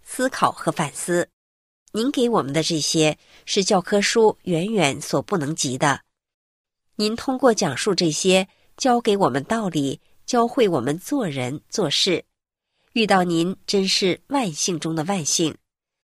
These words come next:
所以每节课我都很珍惜，都打起十二分的精神来听。学生 J，上别的课犯困，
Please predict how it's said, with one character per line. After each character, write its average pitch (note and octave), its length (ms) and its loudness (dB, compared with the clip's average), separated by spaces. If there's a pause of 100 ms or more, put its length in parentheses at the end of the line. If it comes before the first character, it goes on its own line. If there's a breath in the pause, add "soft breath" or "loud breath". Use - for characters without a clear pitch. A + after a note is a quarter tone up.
(360)
所 - 240 0
以 G3+ 140 0
每 E3+ 160 0
节 D#3 200 2
课 G#3 380 0 (180)
我 F3+ 160 2
都 C4+ 160 4
很 A2 240 -4
珍 D#3+ 220 0
惜， F3 320 -2 (540)
都 D4 120 4
打 A3 240 -2
起 F3+ 220 2
十 F3+ 260 2
二 B3 220 2
分 E3 180 0
的 D#3+ 80 -2
精 D#3 200 0
神 C#3+ 180 -2
来 C3 160 -8
听。 D3 340 -4 (1700)
学 - 180 2
生 A#3+ 240 2
J， F#3+ 320 0 (1000)
上 C#4 320 2
别 A3 120 4
的 C4+ 120 2
课 B3 240 2
犯 A#3+ 240 2
困， C4+ 280 2